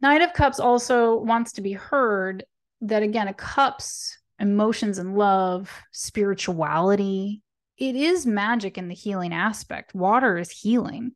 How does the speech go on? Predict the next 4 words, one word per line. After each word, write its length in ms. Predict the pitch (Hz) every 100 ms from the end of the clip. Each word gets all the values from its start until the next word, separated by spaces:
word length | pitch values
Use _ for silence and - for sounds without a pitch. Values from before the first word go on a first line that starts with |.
| -
soothing, 640 | - 226 247 202 - 240 - -
purge, 560 | - 208 170 165 - -
release, 760 | 208 208 240 214 - - - _ _ _
flush, 640 | 214 202 175 - - -